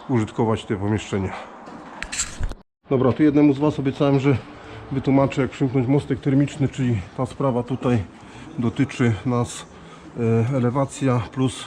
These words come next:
zamknięcie mostka na tej belce, na wieńcu. Czyli mamy taką sytuację jak tutaj, e,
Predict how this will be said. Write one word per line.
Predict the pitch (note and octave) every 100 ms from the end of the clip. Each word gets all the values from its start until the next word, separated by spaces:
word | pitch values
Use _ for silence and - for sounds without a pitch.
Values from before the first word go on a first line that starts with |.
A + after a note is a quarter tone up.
| A#2
zamknięcie | A#2+ B2 C3 -
mostka | B2 B2 - A#2+
na | A2+
tej | A2+ A2
belce, | A2+ G2 -
na | G#2 G#2+
wieńcu. | A2+ G2+ - F#2 - - - -
Czyli | C#3
mamy | C#3 C3+ C3+
taką | C3+ C3
sytuację | - - C3 A#2+ C3+
jak | A#2+
tutaj, | D3 C#3 B2
e, | A#2+